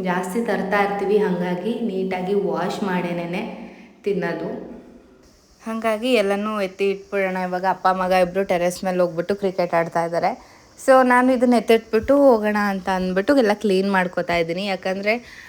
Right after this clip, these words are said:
ಮಾರ್ಕೆಟಿಂದ ಬಂದೆ, ಊಟ ಮಾಡಿ ರೆಸ್ಟ್ ಮಾಡಿದ್ದೇ ಆಯಿತು, ಏನೂ ಸಣ್ಣ ಪುಟ್ಟ ಕೆಲಸನೂ ಮಾಡಿಲ್ಲ.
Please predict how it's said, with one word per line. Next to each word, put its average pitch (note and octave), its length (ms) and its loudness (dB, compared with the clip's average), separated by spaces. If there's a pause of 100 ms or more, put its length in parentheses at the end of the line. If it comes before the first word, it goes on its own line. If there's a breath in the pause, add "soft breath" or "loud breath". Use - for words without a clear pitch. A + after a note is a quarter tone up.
(120)
ಮಾರ್ಕೆಟಿಂದ G3+ 560 -2
ಬಂದೆ, G3+ 760 -2
ಊಟ G3+ 220 0
ಮಾಡಿ F#3+ 360 2
ರೆಸ್ಟ್ F#3 260 -2
ಮಾಡಿದ್ದೇ F#3 360 -4
ಆಯಿತು, F3+ 400 -2
ಏನೂ F#3 500 -4
ಸಣ್ಣ F#3 420 -6
ಪುಟ್ಟ G3 220 -6
ಕೆಲಸನೂ F#3+ 460 -4
ಮಾಡಿಲ್ಲ. F3 400 -4